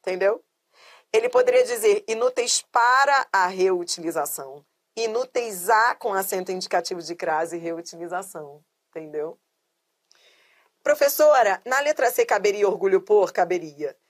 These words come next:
Orgulho por seu ofício? Caberia. Nes-, nesse contexto, eu poderia usar o de, o por. Na, na letra B também, né?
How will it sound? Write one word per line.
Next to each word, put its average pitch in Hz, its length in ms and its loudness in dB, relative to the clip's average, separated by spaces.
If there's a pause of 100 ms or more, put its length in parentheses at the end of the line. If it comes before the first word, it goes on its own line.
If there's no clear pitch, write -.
(120)
Orgulho 202 440 -4
por 240 260 -6
seu 185 260 2
ofício? 170 500 -8
Caberia. 165 600 -10 (1160)
Nes-, 156 300 -12
nesse 165 260 -4
contexto, 170 560 -4
eu 170 80 0
poderia 170 340 -2
usar 160 300 0
o 165 60 -4
de, 170 280 0
o 165 140 0
por. 170 500 0 (280)
Na, 180 260 -2
na 190 120 0
letra 208 280 0
B 196 140 2
também, 226 500 -2
né? 165 260 -10